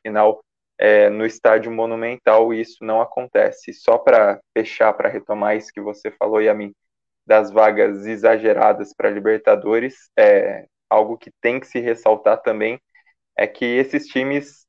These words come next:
da, a maioria dos times que participam dessas fla-, fases classificatórias da Libertadores, eles não são repescados pra Sul-Americana, né? Então,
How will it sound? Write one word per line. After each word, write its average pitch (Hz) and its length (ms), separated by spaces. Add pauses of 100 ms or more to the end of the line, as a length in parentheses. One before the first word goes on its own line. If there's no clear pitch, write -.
(120)
da, 107 520 (120)
a 101 120
maioria 113 420
dos 131 160
times 120 320
que - 160
participam 113 500
dessas 107 400
fla-, 110 240 (100)
fases 107 300
classificatórias 107 800
da 113 80
Libertadores, 110 840 (480)
eles 113 240
não 135 260
são 143 260
repescados 143 760
pra 123 140
Sul-Americana, 127 760
né? 101 120
Então, 113 440